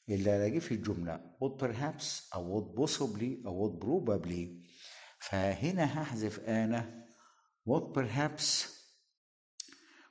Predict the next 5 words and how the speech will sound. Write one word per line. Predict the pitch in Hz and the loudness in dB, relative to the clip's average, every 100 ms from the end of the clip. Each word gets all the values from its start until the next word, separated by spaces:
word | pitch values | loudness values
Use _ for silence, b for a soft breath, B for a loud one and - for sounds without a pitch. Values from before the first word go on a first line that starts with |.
| - | -8
وهقول | 95 90 92 87 147 139 | -4 0 0 4 6 6
له | 120 139 160 - | 6 6 4 -4
في | - 98 | -4 0
نفس | 120 - - 127 | 0 2 4 6
الجملة | 120 120 117 131 120 98 117 117 - | 8 8 6 4 6 6 6 2 -8